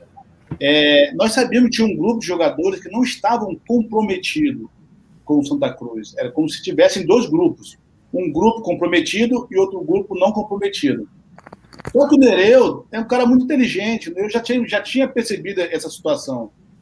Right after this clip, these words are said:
O Nereu já tinha visto que tinha jogadores que não queriam nada. Tinha jogadores que saíram do Santa Cruz,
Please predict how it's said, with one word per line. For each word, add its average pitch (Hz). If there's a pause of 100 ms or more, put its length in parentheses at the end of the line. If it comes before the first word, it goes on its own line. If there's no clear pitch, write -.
(560)
O 160
Nereu 175
já 226
tinha 208
visto 202
que -
tinha 196
jogadores 190
que 269
não 269
queriam 294
nada. 226
Tinha 160
jogadores 202
que -
saíram 214
do 156
Santa 170
Cruz, 226